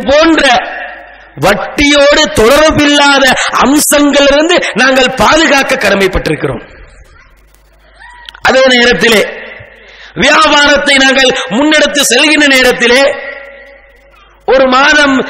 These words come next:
இடைவெளி விட்டு நாங்க வந்து செக் கொடுத்திருப்போம். அந்த செக்குக்குரிய டேட் வருகிற நேரத்திலே எம்முடைய செக்கு மாற்றுவதற்காக வேண்டி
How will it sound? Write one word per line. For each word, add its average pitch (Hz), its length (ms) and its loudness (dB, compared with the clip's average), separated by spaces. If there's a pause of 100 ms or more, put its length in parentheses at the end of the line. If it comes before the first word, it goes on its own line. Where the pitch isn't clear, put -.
(100)
இடைவெளி 285 540 2
விட்டு 269 340 -2 (300)
நாங்க 269 320 0
வந்து 262 260 2 (220)
செக் - 220 -4
கொடுத்திருப்போம். 208 580 -2 (1500)
அந்த 269 220 0 (100)
செக்குக்குரிய 311 720 -2
டேட் 285 300 0
வருகிற 285 440 2
நேரத்திலே 247 560 0 (2000)
எம்முடைய 294 420 2 (120)
செக்கு 277 340 -2 (300)
மாற்றுவதற்காக 285 1160 0
வேண்டி 294 280 2